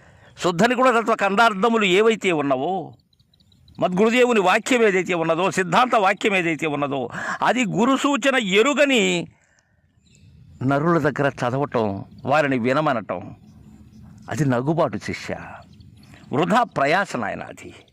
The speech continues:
గురు సూచన ఎరుగనటువంటి వారికి ఇవి ఈ రత్నాలు రాళ్ళులాగా ఉంటాయి నాయన. గురు సూచన అయినటువంటి వారికి ఈ పద్యములు మేలిమి ముత్యములు శిష్య.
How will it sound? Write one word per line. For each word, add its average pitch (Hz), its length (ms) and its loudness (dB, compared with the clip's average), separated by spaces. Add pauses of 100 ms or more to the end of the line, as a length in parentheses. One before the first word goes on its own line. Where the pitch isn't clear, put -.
(840)
గురు 175 240 4
సూచన 269 360 2
ఎరుగనటువంటి 240 800 4
వారికి 220 440 2
ఇవి 170 640 0 (1700)
ఈ 160 140 4
రత్నాలు 175 560 -2
రాళ్ళులాగా 143 640 0
ఉంటాయి 95 320 -10
నాయన. - 200 -14 (1400)
గురు 254 180 4
సూచన 269 340 2
అయినటువంటి 277 600 4
వారికి 233 460 4 (360)
ఈ 165 160 -4 (120)
పద్యములు 123 600 -6 (920)
మేలిమి 143 640 2
ముత్యములు 123 600 -2
శిష్య. - 380 -12